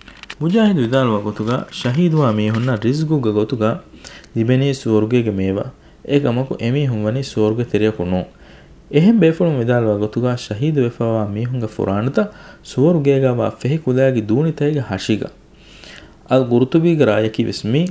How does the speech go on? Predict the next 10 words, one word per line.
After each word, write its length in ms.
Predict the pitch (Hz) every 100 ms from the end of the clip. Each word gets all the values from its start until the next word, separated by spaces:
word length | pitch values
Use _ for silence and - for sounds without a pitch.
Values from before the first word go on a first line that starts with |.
| -
ಸಬಕಿ 560 | - 127 113 110 139
ಮಿಕಮ 400 | 110 107 113 147
ರಸೂಲುಲ್ಲಾಹ್ 520 | 120 107 120 113 113 113
ಸಲ್ಲಲ್ಲಾಹು 680 | 101 101 104 110 120 110
ಅಲೈಹಿ, 300 | 107 110 120 135 - - - 120
ಅಲೈಹಿ 200 | 117 104
ವಸಲ್ಲಂಗ 420 | - 139 151 156
ಹದೀಸ್ 380 | 117 110 160 -
ಫುಳು 160 | 147
ವಾತಿ. 280 | 85 -